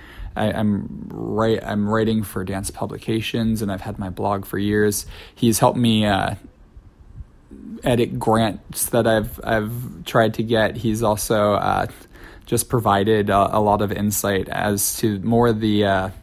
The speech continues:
the academic side of dance versus the, uh, just pure, all, all about it for the art.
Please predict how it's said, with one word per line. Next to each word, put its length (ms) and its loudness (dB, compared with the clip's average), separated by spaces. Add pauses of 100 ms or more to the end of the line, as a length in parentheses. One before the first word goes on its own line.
(1300)
the 100 0
academic 500 -2
side 260 2
of 100 0
dance 380 -2
versus 560 -2
the, 460 2
uh, 360 0 (200)
just 240 -10
pure, 640 0 (1200)
all, 300 2
all 240 2
about 220 2
it 100 -8
for 120 0
the 180 2
art. 360 0